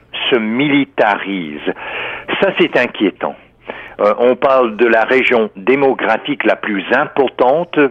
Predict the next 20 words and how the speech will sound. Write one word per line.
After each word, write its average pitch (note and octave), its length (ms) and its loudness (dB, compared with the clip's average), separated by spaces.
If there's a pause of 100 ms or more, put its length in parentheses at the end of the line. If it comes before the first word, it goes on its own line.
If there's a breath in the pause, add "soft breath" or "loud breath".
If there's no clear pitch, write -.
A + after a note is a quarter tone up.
(140)
pour A#2 160 2
l'humanité A2+ 920 0 (480 loud breath)
et B2 120 2
qui D3+ 240 -4
devient A2 440 2
maintenant G#2 760 -2 (200 loud breath)
déjà D3 540 2
la F2+ 160 2
frontière C3+ 640 2
entre G2+ 280 -2
le F2+ 120 -2
Corée G#2 320 0
du G2+ 180 -4
Nord B2+ 540 2
et A2 80 0
Corée G#2 320 0
du G#2+ 160 -4
Sud. F3+ 320 0 (360 loud breath)
C'est B2+ 140 4
la C3+ 220 2